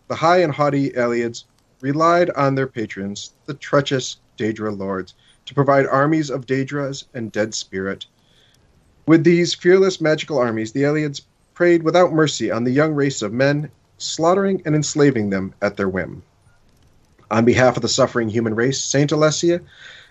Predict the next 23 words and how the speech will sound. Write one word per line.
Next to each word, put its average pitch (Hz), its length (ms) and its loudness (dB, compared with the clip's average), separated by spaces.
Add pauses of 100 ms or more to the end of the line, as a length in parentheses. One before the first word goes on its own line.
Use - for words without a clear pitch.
(120)
the 127 80 2
first 135 360 2
in 117 120 -2
the 117 80 0
line 117 300 0
of 117 100 -6
Cyrils, 127 540 0 (580)
sought 185 500 0 (180)
the 139 160 0
aid 117 200 2
of 104 260 -6
Akatosh, 101 720 -10 (120)
the 120 80 -4
dragon 98 360 2
god - 320 -12
of 135 160 -12
time, 92 440 -2 (400)
and 147 240 4
ruler 180 500 2 (260)
of 127 160 -4
the 131 80 -2
noble 127 380 2
Aedra. 92 420 -8